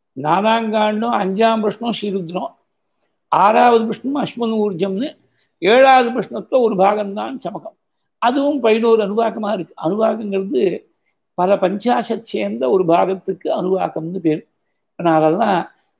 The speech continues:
explain பண்ண போனா ரொம்ப இழுத்துட்டு போயிடும். பஞ்சாசத்னா ஐம்பது பதங்கள். என்ன பண்ணா, ரிஷிகள் மொத்தமா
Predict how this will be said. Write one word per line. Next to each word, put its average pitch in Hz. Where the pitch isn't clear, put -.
explain 240
பண்ண 208
போனா 196
ரொம்ப 202
இழுத்துட்டு 220
போயிடும். 196
பஞ்சாசத்னா 233
ஐம்பது 202
பதங்கள். 226
என்ன 208
பண்ணா, 208
ரிஷிகள் 202
மொத்தமா 226